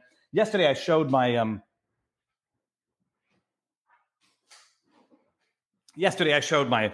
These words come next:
silver tetradrachma, which unfortunately has not gone up in value, but not because of the price of silver, just 'cause the more of these coins that they find in subsequent lots, the more the existing ones lose value. But, um, gold, precious metals,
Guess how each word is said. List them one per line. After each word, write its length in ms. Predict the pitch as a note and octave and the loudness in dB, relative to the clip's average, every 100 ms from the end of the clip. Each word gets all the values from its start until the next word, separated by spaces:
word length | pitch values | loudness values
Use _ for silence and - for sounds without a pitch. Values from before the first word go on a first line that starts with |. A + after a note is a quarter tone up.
| - | -8
silver 520 | - - F#3 F3 C3+ A#2 | -12 -2 2 2 0 0
tetradrachma, 840 | D#3 C#3+ B2+ A2 A#2+ - F#2 - _ _ _ _ _ _ _ _ - | -2 -2 -4 0 0 -2 -10 -12 _ _ _ _ _ _ _ _ -2
which 360 | C3 - - - - | -2 0 -6 -10 -10
unfortunately 540 | C3+ F3 E3 C#3+ C3 | -6 -4 -4 -8 -12
has 140 | B2 B2 | -10 -2
not 260 | C#3+ C#3+ | 0 2
gone 180 | C#3 C3+ | 2 2
up 100 | B2+ | 0
in 80 | A#2 | 0
value, 300 | C3 B2 A#2+ | 2 2 0
but 100 | B2 | -2
not 160 | C3+ | -4
because 180 | C3 A#2+ | -4 -8
of 60 | A#2 | -6
the 60 | |
price 220 | C3 A2+ G#2+ | -2 -2 -4
of 60 | |
silver, 280 | - B2+ G2+ | -2 -2 -2
just 180 | G2+ - | -6 -8
'cause 360 | G2+ - - _ _ _ _ | -10 -12 -18 _ _ _ _
the 120 | B2+ | -2
more 320 | C#3 E3 F3+ E3+ | 2 4 4 2
of 80 | |
these 180 | C#3+ C#3 | 0 -2
coins 360 | - D3+ D3 C3+ | 0 0 0 -2
that 80 | B2 | -6
they 100 | A#2 | -4
find 320 | D3 C3+ B2 | -2 -2 -2
in 80 | A#2+ | -4
subsequent 440 | C#3+ - C3 A#2+ | -6 -4 -6 -2
lots, 300 | B2+ A#2 - | 0 0 -4
the 80 | A#2+ | -6
more 200 | B2 B2 | -4 -4
the 140 | A2+ | -4
existing 380 | G2+ G#2 A2+ G#2+ | -8 -12 -12 -10
ones 260 | G#2+ G2 - | -8 -8 -8
lose 200 | A2+ G2+ | -10 -4
value. 280 | B2+ B2 G#2+ | -2 0 -2
But, 220 | B2+ A#2 - _ _ _ _ _ _ _ | -4 -6 -10 _ _ _ _ _ _ _
um, 400 | B2+ B2 A#2+ B2+ - _ _ _ _ _ - | 0 2 0 -4 -12 _ _ _ _ _ -6
gold, 400 | C#3+ C3+ G2+ - - _ _ _ _ _ _ _ - | -2 0 -2 -10 -20 _ _ _ _ _ _ _ -4
precious 340 | E3 D3+ - | -2 -2 -4
metals, 480 | C3 A#2 A2+ G#2+ - | -4 -2 -4 -8 -16